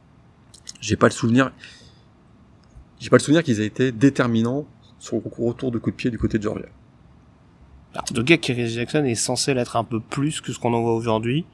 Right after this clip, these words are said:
Speaker 1: Oui.
Speaker 2: McIntosh peut être utilisé, parce qu'encore une fois, on a affaire vraiment à un couteau suisse, un joueur assez athlétique, mais, euh, il peut être sollicité également dans ce domaine-là.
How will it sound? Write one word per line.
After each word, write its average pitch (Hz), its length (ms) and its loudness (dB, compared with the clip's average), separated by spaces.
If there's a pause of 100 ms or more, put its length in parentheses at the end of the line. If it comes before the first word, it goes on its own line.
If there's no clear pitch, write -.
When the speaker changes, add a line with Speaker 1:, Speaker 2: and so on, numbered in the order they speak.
(120)
Speaker 1:
Oui. 113 120 4 (440)
Speaker 2:
McIntosh 117 540 0
peut 113 80 0
être 104 160 -2
utilisé, 123 340 -4
parce 117 100 -4
qu'encore 104 220 -2
une 101 100 0
fois, 123 160 0
on 113 80 2
a 98 60 2
affaire 98 240 2
vraiment 117 260 4
à 110 60 4
un - 20 -4
couteau - 300 -6
suisse, 120 300 -6
un 101 80 -2
joueur 117 180 2
assez 107 220 0
athlétique, 113 500 -4
mais, 92 240 -4
euh, 76 260 -8
il 101 120 -14
peut - 120 -2
être 117 120 -2
sollicité 113 480 -2
également 113 240 -4
dans 104 160 -4
ce 104 40 -6
domaine-là. 110 540 0